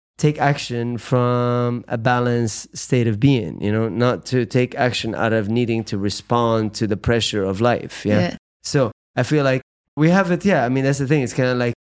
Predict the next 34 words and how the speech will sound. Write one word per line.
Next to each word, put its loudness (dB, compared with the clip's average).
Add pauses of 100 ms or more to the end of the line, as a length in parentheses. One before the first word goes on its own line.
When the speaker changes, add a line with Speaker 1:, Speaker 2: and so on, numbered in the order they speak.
(140)
Speaker 1:
again, 2
you 0
know, 0
when -2
we're 2
focusing -2
on 0
explosion -2
versus -2
implosion, -2
yeah, -2 (320)
when 2
we're 2
focusing 0
on 0 (100)
occupying 2
the 2
world 0
around 0
us 0 (100)
and 0
we 0
forget -2
to -2
occupy -2
our 0
own 0
body, -2 (140)
yeah, 2 (300)
and 0
master 2
our 0
own 0
bodies, 0